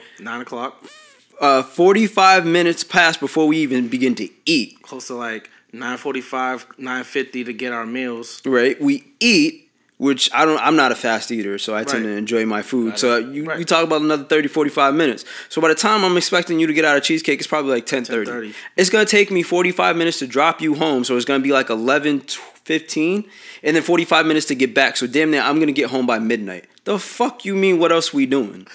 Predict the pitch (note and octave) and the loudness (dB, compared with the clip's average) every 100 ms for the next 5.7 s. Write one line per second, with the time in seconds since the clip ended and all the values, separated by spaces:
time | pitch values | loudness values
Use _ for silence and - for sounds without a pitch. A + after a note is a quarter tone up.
0 | - - _ _ _ _ - _ _ _ | -20 -20 _ _ _ _ -20 _ _ _
1 | _ _ _ _ _ _ _ _ _ - | _ _ _ _ _ _ _ _ _ 2
2 | F#3+ F3 D3+ C#3 A2 - F#2 - C#3+ F#3+ | 2 4 4 2 -4 -4 -8 -8 0 2
3 | D#3 - - _ _ _ _ _ _ _ | 2 -2 -14 _ _ _ _ _ _ _
4 | _ _ _ _ - G#3+ G3 F3 - F3 | _ _ _ _ -6 -2 0 -2 -2 2
5 | G#3 G3+ F3 D3 C3 E2 | 6 8 8 6 4 2